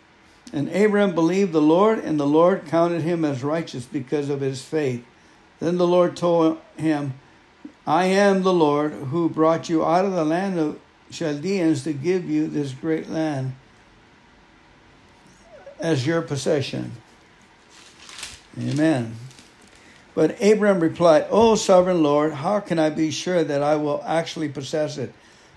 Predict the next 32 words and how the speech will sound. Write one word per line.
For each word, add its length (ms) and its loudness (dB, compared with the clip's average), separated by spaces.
The 100 4
Lord 400 6
told 240 4
him, 220 -2
"Bring 340 2
me 140 4
a 160 2
three-year-old 480 4
heifer, 500 0
a 160 -4
three-year-old 640 -2
female 420 -2
goat, 420 0
a 140 -4
three-year-old 600 0
ram, 340 -2
a 100 -4
turtle 420 -4
dove, 280 0
and 200 -2
a 60 0
young 340 -2
pigeon." 480 -6
So 220 0
Abram 440 4
presented 520 -2
all 180 0
these 280 -6
things 400 -6
and 280 0
killed 320 0
them. 320 -4